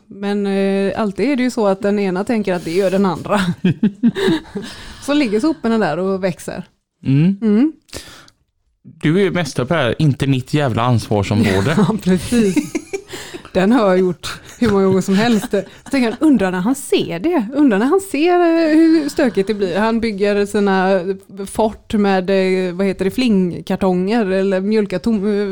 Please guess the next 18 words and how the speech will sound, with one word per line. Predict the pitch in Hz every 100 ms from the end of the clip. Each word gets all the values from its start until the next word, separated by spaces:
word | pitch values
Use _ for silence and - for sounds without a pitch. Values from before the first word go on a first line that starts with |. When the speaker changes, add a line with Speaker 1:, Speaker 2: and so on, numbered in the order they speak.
| 185 175
Speaker 1:
eh, |
mjölkpaket, | 190 233 240 190 - 196 220
tomma | 254 208
mjölkpaket. | 208 220 202 175 214 226 190 - - - - _ _
Jag | -
tänker, | 262 302
"Undrar | 277 165
när | 190
han | 254
ska | 262 294
märka | 320 269 185 - 277
att | 285
det | 285
är | 262 254
lättare | 262 233 - 165
att | 185
vika | 208 202 - 185
dem." | -